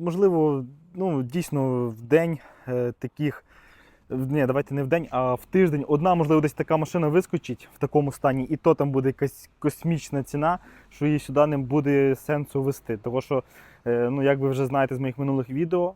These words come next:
в Європі біль-, саме більше ціниться пробіг.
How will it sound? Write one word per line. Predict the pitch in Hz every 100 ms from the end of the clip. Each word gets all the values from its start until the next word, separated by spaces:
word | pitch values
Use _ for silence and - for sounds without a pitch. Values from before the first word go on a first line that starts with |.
| 135
в |
Європі | 123 131 147 156 156
біль-, | 123 117 139
саме | - 143 131
більше | 139 156 135
ціниться | - 147 135 131
пробіг. | - 117 98